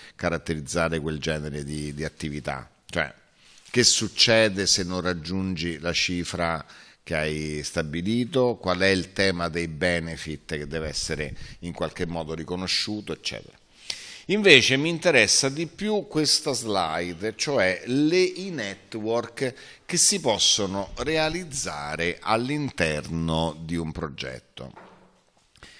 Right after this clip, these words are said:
Per esempio, eh, io, eh, l'avete visto anche dal colophon, posso realizzare delle collaborazioni culturali, nel senso che se trovo dei soggetti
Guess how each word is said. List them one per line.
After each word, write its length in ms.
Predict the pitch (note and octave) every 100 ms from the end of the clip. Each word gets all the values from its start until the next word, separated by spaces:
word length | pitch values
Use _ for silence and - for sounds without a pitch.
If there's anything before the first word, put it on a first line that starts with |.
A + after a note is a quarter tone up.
| -
Per 120 | - F3
esempio, 840 | D#3+ C#3+ G#2 G2 G2+ A2 A#2 -
eh, 180 | C3 A2+
io, 340 | D#3+ E3+ A#2 F#2
eh, 400 | G#2 G2+ G2 G2
l'avete 300 | G2+ G#2 G#2+
visto 240 | G#2+ -
anche 220 | C#3+ C#3
dal 220 | G#2+ G2
colophon, 840 | - E2+ D2 D#2 - D2 C#2+ D2 D2 - - -
posso 380 | - F#3+ - B2
realizzare 600 | A#2 B2+ F3 D3+ B2 C3+
delle 180 | C3+ G2
collaborazioni 800 | F2+ F#2+ F2+ G#2 A2 - F2 E2
culturali, 720 | D2 D2+ - C#2+ A1 G#1 A#1+ B1+
nel 140 | - A2+
senso 460 | - E2+ D#2 G2
che 220 | F#2+ G2+ -
se 220 | - A#2
trovo 400 | - F3+ F3 A#2
dei 180 | F#2+ G2+
soggetti 840 | F2 G2 C#2+ D#2+ B1+ - - B1+